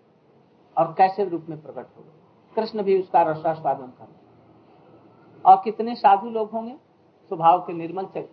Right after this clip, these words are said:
कुछ नहीं। इसलिए कह रहे हैं, कृष्ण जैसे परमानंद घन मूर्ति है, उनकी लीला भी वैसे ही। इसलिए लीला कथा श्रवण करने से ही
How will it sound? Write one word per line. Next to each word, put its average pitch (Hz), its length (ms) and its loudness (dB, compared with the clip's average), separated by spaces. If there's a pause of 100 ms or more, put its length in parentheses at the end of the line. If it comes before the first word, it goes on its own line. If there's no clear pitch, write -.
(840)
कुछ - 180 -20
नहीं। - 200 -20 (4000)
इसलिए 196 360 2
कह 185 140 2
रहे 180 140 -2
हैं, 226 200 -8 (320)
कृष्ण 240 240 -10
जैसे 190 300 0
परमानंद 156 560 -6
घन 240 220 0
मूर्ति 262 240 -14
है, 262 180 -6
उनकी 240 200 -10
लीला 226 280 2
भी 226 120 -2
वैसे 196 280 0
ही। 160 260 -10 (240)
इसलिए 269 320 -6
लीला 247 280 -2
कथा 269 360 -4
श्रवण 254 380 -6
करने 254 360 -2
से 262 180 -4
ही 262 440 -12